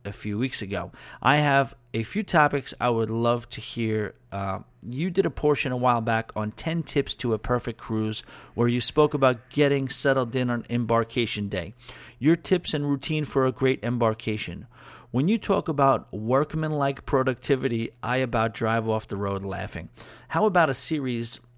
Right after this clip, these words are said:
over a few shows dealing with your tips, routines, and funny moments for various portions of a cruise in the same fashion you provided for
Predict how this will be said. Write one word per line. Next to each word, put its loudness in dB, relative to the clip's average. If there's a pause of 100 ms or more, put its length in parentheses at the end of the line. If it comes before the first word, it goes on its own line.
over 0
a 0
few -4
shows -2
dealing 0
with -4
your -2
tips, -2
routines, -4
and -2
funny -2
moments -2
for -4
various 2
portions -2
of 0
a -6
cruise -2 (300)
in 4
the 2
same 0
fashion -2
you 0
provided -2
for -4